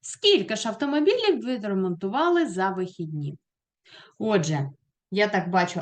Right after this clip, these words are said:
автомайстерня працює без вихідних, так? Цілий тиждень. Тижні у нас сім днів, так? І от за тиждень вони відремонтували вісімнадцять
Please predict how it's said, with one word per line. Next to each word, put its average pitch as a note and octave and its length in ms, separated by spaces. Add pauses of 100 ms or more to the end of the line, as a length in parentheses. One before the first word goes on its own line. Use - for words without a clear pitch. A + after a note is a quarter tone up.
автомайстерня E4 1040
працює D4+ 800
без E3+ 360
вихідних, D3+ 800
так? G4+ 420
Цілий F#4+ 600
тиждень. D#3+ 600 (720)
Тижні F#4+ 480
у F4 100
нас D4 260
сім A3+ 460
днів, D#3 420
так? - 280 (840)
І A#3 140
от A3 120
за G3+ 160
тиждень D4+ 600
вони F#3+ 220
відремонтували G3+ 1000
вісімнадцять G#3+ 960